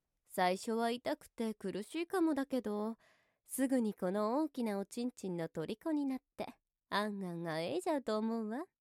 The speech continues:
ほら、舌の先っちょを出して、ご主人様の気筒にチロチロご奉仕しなきゃ。<laughs> そうそう、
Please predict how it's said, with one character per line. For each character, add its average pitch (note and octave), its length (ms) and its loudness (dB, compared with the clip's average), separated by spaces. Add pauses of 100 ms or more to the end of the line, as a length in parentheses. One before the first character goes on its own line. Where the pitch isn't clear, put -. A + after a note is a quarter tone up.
(1600)
ほ G3+ 220 0
ら、 F#3 240 -4 (380)
舌 - 340 -2
の A#3 140 0
先 A#3 300 -6
っ - 40 -12 (100)
ち G#3 120 -2
ょ G3+ 80 0
を G3 80 0
出 A3+ 180 0
し - 160 -14
て、 F3 320 -10 (480)
ご B3+ 140 4
主 D#4+ 160 -4
人 D4 200 2
様 A3+ 280 -2
の F#3 120 -2
気 - 200 -18
筒 A3 260 -2
に C4+ 160 -2
チ - 220 -8
ロ F4+ 140 0
チ - 180 -6
ロ F3 180 0
ご E3+ 160 0
奉 A4 240 0
仕 D4 160 -4
し A#3 180 -4
な A3 160 -2
き - 180 -10
ゃ。 F#3+ 260 -6 (880)
<laughs> D#4+ 560 -6 (1080)
そ G#3 80 -2
う F#3 240 -4 (200)
そ C#4 100 -4
う、 D#4+ 100 -6